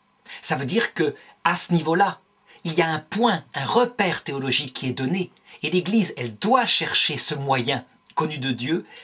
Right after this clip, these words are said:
par lequel le salut sera proposé à tous ces hommes, et en particulier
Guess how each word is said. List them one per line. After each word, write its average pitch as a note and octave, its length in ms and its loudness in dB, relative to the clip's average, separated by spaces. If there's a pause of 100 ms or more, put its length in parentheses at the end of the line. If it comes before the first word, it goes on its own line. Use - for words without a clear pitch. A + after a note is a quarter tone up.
(160)
par B2 160 0
lequel F3+ 420 0 (560)
le B2+ 80 -2
salut B2 320 0
sera D3+ 340 -2
proposé C#3+ 560 0 (200)
à C#3 100 -2
tous F#3 220 -2
ces F3+ 280 4
hommes, F3 280 4
et D#3 80 -2
en C#3 80 -4
particulier C3 720 -4